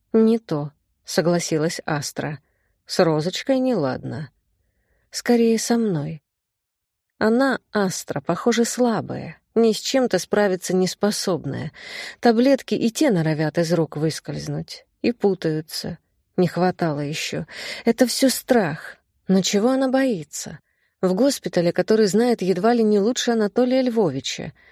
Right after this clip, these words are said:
В госпитале ей всегда было спокойно, куда спокойнее, чем дома, а тут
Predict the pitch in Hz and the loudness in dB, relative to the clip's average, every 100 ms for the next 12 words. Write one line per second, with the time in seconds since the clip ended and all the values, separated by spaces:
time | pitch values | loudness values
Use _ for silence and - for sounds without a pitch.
0 | _ 185 165 175 220 - 185 170 165 151 | _ 0 2 2 2 0 -2 0 0 0
1 | 180 - 175 196 202 214 214 - 233 - | -2 -2 0 0 2 0 0 0 0 2
2 | 285 170 147 - 190 - 202 - 311 262 | 2 2 0 0 0 0 -4 0 2 2
3 | 185 - 185 196 180 175 143 135 143 185 | 0 0 0 0 2 0 0 -2 -2 -4
4 | - 247 254 | 0 0 0